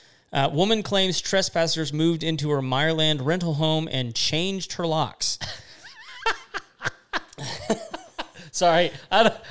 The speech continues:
Speaker 2: I don't know where to go with that, where else to go with that other than start laughing.
Speaker 1: <laughs> It's just, it's
Speaker 2: I'm
Speaker 1: it's
Speaker 2: sorry.
Speaker 1: like, so, uh, the, the way the story goes is this,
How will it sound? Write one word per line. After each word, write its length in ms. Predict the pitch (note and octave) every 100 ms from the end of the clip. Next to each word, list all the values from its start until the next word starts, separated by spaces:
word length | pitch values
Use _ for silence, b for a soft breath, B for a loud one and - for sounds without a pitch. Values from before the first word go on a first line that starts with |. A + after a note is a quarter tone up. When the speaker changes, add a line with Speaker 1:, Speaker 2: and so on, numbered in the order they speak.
| B
Speaker 2:
I 60 | A3
don't 100 | C4
know 120 | B3
where 140 | A3+
to 40 | F#3+
go 280 | E3+ F#3+ F3
with 180 | D#3+
that, 260 | D3 D3 -
where 200 | E3 E3+
else 240 | D#3+ E3+ E3+
to 100 | E3
go 140 | D#3+
with 80 | D3
that 160 | C#3+
other 260 | C3+ D#3 D#3
than 160 | D3 C#3
start 240 | - C#3
laughing. 320 | B2 A#2+ E3+
Speaker 1:
<laughs> 0 |
It's 80 | E3+
just, 180 | G#3 D3+
it's 160 | G3+ G3+ -
Speaker 2:
I'm 140 | A#3+ A#3
Speaker 1:
it's 160 | A3+
Speaker 2:
sorry. 380 | - F#3 D3+ B2
Speaker 1:
like, 120 | C3 - B B B B B
so, 400 | - G3+ G3+ G#3
uh, 80 | G3
the, 140 | F3+
the 180 | F#3 F3
way 160 | G3 A#3
the 100 | A3
story 400 | - C4+ E4 A#3
goes 560 | E3 D#3+ E3 F3 F3+ -
is 600 | D#3+ D#3+ D#3+ D#3 D3+ C#3+ -
this, 400 | D3 D#3+ - -